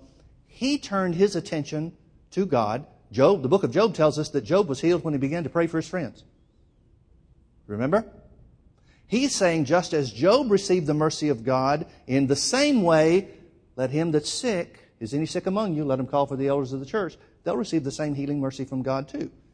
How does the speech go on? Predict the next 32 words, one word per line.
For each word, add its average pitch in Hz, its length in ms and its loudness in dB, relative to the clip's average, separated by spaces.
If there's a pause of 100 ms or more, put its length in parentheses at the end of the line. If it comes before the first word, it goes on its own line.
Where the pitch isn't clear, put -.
(140)
Notice 113 320 2
verse 127 220 -2
sixteen. 226 520 -4 (1080)
He 139 140 4
goes 165 280 4
on 269 240 6
to 196 80 6
say, 139 400 2
after 143 280 2
the 147 100 0
prayer 170 200 6
of 185 100 2
faith 175 180 4
saves 180 260 4
the 190 80 -2
sick, 170 260 0
and 147 120 -2
if 147 100 0
he's 151 160 0
committed 156 300 0
sins, 160 360 -4 (640)
they 139 120 6
shall 156 160 2
be 165 120 6
forgiven 147 320 2
him. 127 160 -2
The - 60 -6
Lord 139 220 6
shall 160 120 0
raise 156 220 4
him 175 100 0
up. - 420 -2